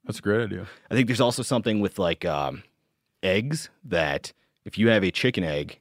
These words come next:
Speaker 2: and if it sinks, I think it's
Speaker 1: Yep.
Speaker 2: it's old,
Speaker 1: Mm-hmm.
Speaker 2: right? Or if it floats, it's, it's fresh. I don't know the exact
Speaker 1: Yeah, but here's the thing, man. People d-, already d-, have done all that stuff, but they haven't done the squirrel head thing.
Speaker 2: Okay. I bet people have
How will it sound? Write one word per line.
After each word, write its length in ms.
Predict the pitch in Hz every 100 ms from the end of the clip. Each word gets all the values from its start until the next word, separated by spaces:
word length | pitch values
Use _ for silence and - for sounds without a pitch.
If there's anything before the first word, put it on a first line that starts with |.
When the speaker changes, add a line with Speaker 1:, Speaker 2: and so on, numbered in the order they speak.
| -
Speaker 2:
and 120 | 87
if 100 | -
it 220 | - -
sinks, 480 | - - 120 117 -
I 80 | 85
think 260 | - 95 85
it's 340 | 78 - - _ _ _ -
Speaker 1:
Yep. 220 | 104 95 _
Speaker 2:
it's 320 | - 64 - -
old, 380 | 90 98 131 151
Speaker 1:
Mm-hmm. 240 | 160 -
Speaker 2:
right? 260 | 101 123 -
Or 160 | 104
if 80 | 90
it 100 | 90
floats, 400 | - 107 107 -
it's, 320 | 95 82 -
it's 200 | - 80
fresh. 480 | - 101 101 98 - _ -
I 180 | 87 90
don't 220 | 101 92
know 180 | 95 87
the 100 | 82
exact 480 | 80 82 85 80 - - -
Speaker 1:
Yeah, 120 | - 165
but 140 | 135
here's 240 | 143 190 127
the 60 |
thing, 320 | 113 160 131
man. 260 | 110 107 110
People 280 | 135 185 151
d-, 180 | 117 127
already 240 | 139 120
d-, 300 | 107 117 120
have 140 | 120 107
done 180 | 165
all 140 | 262 85
that 180 | 78 -
stuff, 220 | 104 101
but 100 | 113
they 80 | 107
haven't 280 | 143 147
done 140 | 110 104
the 60 | 101
squirrel 300 | - 170 156
head 220 | 90 -
thing. 240 | - - -
Speaker 2:
Okay. 320 | 82 120 131 - _ _ _ _ _ _ _ - - -
I 80 | 135
bet 340 | 151 147 -
people 300 | - 143 127
have 420 | 110 113 110 95